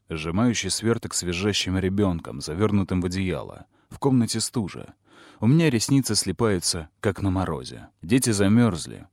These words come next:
испуганы. Открываю окно, впуская в комнату тепло с улицы. Поворачиваюсь к базе. Развожу руками.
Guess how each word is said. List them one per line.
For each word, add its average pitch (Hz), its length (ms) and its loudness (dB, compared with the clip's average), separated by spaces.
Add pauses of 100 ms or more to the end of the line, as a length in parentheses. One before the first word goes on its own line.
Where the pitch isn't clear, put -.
испуганы. 92 720 -2 (300)
Открываю 165 580 4
окно, 139 260 2
впуская 113 480 0
в - 80 -10
комнату 113 440 2
тепло 107 360 0
с - 140 -2
улицы. - 520 -4 (300)
Поворачиваюсь 104 720 0
к 92 80 -8
базе. 76 480 -4 (640)
Развожу 135 500 2
руками. 110 540 -2